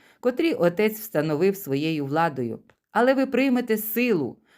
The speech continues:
коли Святий Дух зійде на вас, і ви будете моїми свідками в Єрусалимі,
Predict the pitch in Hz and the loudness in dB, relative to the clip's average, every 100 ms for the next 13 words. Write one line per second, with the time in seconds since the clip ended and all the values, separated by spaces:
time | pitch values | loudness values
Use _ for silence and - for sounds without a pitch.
0 | _ 175 196 208 196 196 185 170 220 190 | _ 2 2 2 0 0 0 0 0 -2
1 | 156 190 226 175 165 151 151 131 - 190 | -4 -2 0 0 0 0 -2 -2 -6 -2
2 | 180 185 226 220 214 202 202 214 190 185 | 0 2 0 0 0 2 2 2 0 -2
3 | 185 233 - 208 202 160 175 226 220 214 | -4 -4 0 2 0 0 0 0 0 0
4 | 180 190 233 147 - | 0 2 0 -2 -4